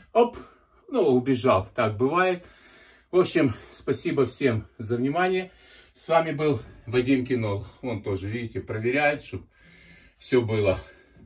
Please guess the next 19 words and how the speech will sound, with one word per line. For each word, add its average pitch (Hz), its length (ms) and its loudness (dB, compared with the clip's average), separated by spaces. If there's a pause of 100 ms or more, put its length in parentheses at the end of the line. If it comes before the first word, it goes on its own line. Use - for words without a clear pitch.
Ну, 127 160 -2
в - 40 0
общем, 110 260 -6
как-то 117 340 -4
так. 101 300 -4
Видите, 117 340 -4
тоже 107 400 -6 (680)
хороший 127 400 -2
тренер. 147 500 -6 (720)
Заставляет, 135 800 -2
следит, 117 520 -6 (1120)
чтоб 117 220 -4
я 120 160 2
работал. 131 640 2 (1600)
Ух, - 200 0
тяжело, 131 440 2
конечно, 113 420 0
извините, 113 500 2
что - 320 -2